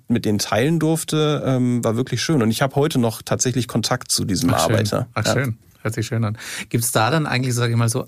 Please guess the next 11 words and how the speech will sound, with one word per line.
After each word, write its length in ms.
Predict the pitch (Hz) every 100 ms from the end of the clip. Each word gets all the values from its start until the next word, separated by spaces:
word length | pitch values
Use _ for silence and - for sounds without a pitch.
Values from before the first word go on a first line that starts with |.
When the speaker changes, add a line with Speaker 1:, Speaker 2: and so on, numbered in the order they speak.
| _
Speaker 2:
einen 420 | 120 120 113 110 -
Tag 540 | - 110 98 131 196
oder 320 | - 120 123 113
so 180 | 117
ein, 320 | - 117 120 -
ein 220 | 110 -
Event, 480 | 117 107 101 156 165
auf 140 | 117
das 180 | 135 113
alles 260 | 117 110
hinläuft? 960 | - - 160 175 175 143 156 220 -